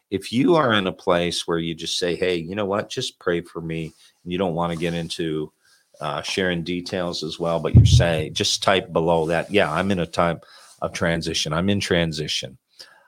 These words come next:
Um, you know, I'm experiencing the hell in the hallway," <laughs> so to speak. Maybe that's you. Just go ahead, guys, and, uh, m-, leave your comments here as well.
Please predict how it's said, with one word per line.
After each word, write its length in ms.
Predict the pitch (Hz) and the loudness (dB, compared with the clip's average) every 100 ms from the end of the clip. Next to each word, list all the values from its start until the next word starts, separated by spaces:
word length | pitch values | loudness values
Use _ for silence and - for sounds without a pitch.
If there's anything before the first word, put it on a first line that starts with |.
| _ | _
Um, 380 | 78 76 76 76 | -4 -2 -2 -4
you 140 | 87 | -2
know, 180 | 87 80 | 0 0
I'm 220 | 85 104 | 2 2
experiencing 680 | 101 - - 98 92 - 90 | 2 0 0 0 0 -2 -2
the 120 | 82 | -2
hell 340 | - 87 90 87 | 0 0 2 0
in 100 | 82 | -2
the 100 | 78 | 0
hallway," 460 | 82 80 78 76 | 0 0 0 0
<laughs> 140 | - - | 0 0
so 180 | 98 82 | 0 -4
to 100 | 80 | -6
speak. 360 | - 76 69 | -8 -10 -10
Maybe 280 | 71 87 95 | -8 -6 0
that's 320 | 90 82 - | 0 0 0
you. 200 | 92 76 - - - - | 0 0 -4 -20 -20 -4
Just 200 | 110 - | 0 6
go 140 | 139 | 8
ahead, 260 | 107 117 95 | 8 6 6
guys, 440 | 85 98 98 - - | 6 4 2 -2 -2
and, 440 | 87 87 85 85 | 0 0 0 -2
uh, 200 | 76 76 - _ _ - | -2 -2 -6 _ _ -6
m-, 140 | 85 - | -6 -2
leave 280 | 95 104 95 | 0 2 0
your 120 | 90 | -2
comments 580 | - 87 92 85 - - | 0 0 2 0 -2 -2
here 280 | 87 80 - | 2 2 0
as 260 | 78 - | -6 -6
well. 420 | 80 82 92 110 | 0 4 4 2